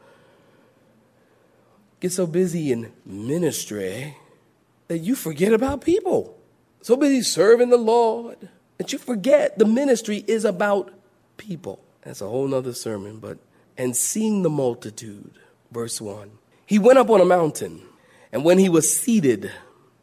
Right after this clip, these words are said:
very important, his disciples came to him. And then he opened his mouth, and he taught them, saying, "Blessed are the poor in spirit, for theirs is the kingdom of heaven.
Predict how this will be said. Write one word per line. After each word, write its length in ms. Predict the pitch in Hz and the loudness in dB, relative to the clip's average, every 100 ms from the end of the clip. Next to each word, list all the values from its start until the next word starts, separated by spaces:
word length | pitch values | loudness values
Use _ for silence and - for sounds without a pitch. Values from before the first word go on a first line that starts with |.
| - | 0
very 220 | 147 180 | 4 4
important, 500 | 160 123 123 - 95 - _ _ _ _ _ _ | 2 -2 -4 -6 -20 -20 _ _ _ _ _ _
his 160 | - 113 | -10 -8
disciples 560 | 117 151 151 131 123 | -4 0 0 0 -10
came 340 | - 147 139 123 | -4 -2 0 -2
to 120 | 107 | -6
him. 360 | 92 78 98 - _ _ _ _ _ - - - | -10 -14 -16 -20 _ _ _ _ _ -20 -20 -10
And 160 | - 165 | -4 4
then 120 | 226 | 6
he 120 | 254 | 6
opened 520 | 240 220 294 302 285 247 | 6 6 6 4 4 4
his 260 | 247 214 | 4 2
mouth, 380 | 190 165 127 151 | 2 4 4 4
and 100 | 175 | 4
he 160 | 185 202 | 4 2
taught 540 | - - - 240 247 | -6 -6 2 2 4
them, 200 | 156 135 | 2 2
saying, 520 | 123 131 117 135 165 | 0 0 2 2 2
"Blessed 500 | 147 202 247 - 277 | 4 4 4 2 2
are 140 | 240 190 | 4 4
the 100 | 170 | 2
poor 460 | - 196 185 202 | 4 6 8 6
in 240 | 196 202 202 | 0 -4 -4
spirit, 680 | - - 123 101 113 - _ _ _ _ _ - | -6 -2 -2 -2 -6 -12 _ _ _ _ _ -4
for 100 | 127 | 0
theirs 400 | 143 175 135 127 | 4 6 4 2
is 80 | |
the 80 | 123 | -6
kingdom 360 | 131 131 120 127 | -4 -2 0 -2
of 100 | 139 | -2
heaven. 480 | 143 135 113 113 | -6 -8 -12 -18